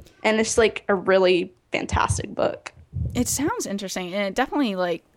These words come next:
Speaker 2: totally fo-, sounds like the Hunger Games, like, post-apocalyptic. I always have trouble saying that. <laughs> Um,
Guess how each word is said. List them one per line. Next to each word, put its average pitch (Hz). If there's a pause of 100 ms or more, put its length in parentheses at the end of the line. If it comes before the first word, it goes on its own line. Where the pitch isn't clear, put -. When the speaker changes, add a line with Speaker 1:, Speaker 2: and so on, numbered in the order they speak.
(400)
Speaker 2:
totally 226
fo-, -
sounds 175
like 175
the 185
Hunger 180
Games, 175
like, 175 (100)
post-apocalyptic. 214 (320)
I -
always 202
have 196
trouble -
saying 214
that. - (380)
<laughs> -
Um, 190